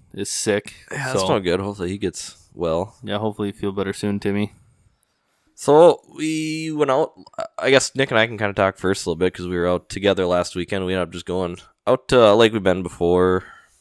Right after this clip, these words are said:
Speaker 2: I, Nick's fished a couple times. I was there once. It's actually a lake I got stuck on. If you peep back to, like, episode, I don't know, six ago.
Speaker 1: That episode, Jacob said the name of the lake, like, fifteen thousand times, so you can just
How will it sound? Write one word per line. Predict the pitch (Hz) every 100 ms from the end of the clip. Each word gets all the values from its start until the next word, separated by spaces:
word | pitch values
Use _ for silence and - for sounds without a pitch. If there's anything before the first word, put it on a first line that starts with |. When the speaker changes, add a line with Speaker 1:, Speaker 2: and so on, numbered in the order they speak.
| _ _
Speaker 2:
I, | 101 101 107 - -
Nick's | 135 -
fished | - 147
a | 127
couple | 139 127
times. | 135 123
I | 113
was | 110
there | 107
once. | 92 101 - -
It's | -
actually | 87 87 82
a |
lake | 90 87
I |
got | 85 87
stuck | - 92 -
on. | 98
If | 82
you | 85 80 _ _ _ _ _
peep | - 101
back | - 82 -
to, | 85
like, | 76 - -
episode, | 73 - 80 80 78 -
I |
don't | 69
know, | 76 82
six | - -
ago. | 82 90 - -
Speaker 1:
That | 110 101 101
episode, | 110 107 107 - 107 101 98
Jacob | 101 101 101
said | - 104 98
the |
name | 95 95 98
of |
the | 98
lake, | 98 98 -
like, | 92
fifteen | - 107 101 - 110 101
thousand | 98 98 95 95 95
times, | 95 92 107 -
so | 101
you | 104
can | 101 90
just | 87 -